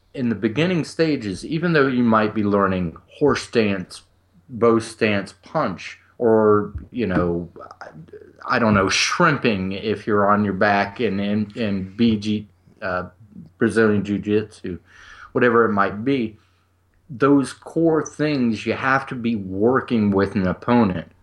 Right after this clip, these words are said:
Granted, over time, the level of intensity, speed,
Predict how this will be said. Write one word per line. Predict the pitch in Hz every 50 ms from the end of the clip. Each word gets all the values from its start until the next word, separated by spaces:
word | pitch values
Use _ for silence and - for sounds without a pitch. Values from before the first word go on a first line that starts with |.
| _ _ -
Granted, | - 120 127 147 160 160 151 131 101 87 82 82 - _ _ _ _ _ _ _ _ _ _ _ _ _ _ -
over | - 143 139 139 135 127 110 -
time, | - 120 120 117 113 113 110 107 107 101 98
the | 95 104 98
level | 98 101 104 101 95 101 101 98
of | 95 95
intensity, | 92 90 82 - - - 139 139 120 - - 104 90 95 95 82
speed, | - - - - - - - 139 127 117 110 107 104 98 95 92 -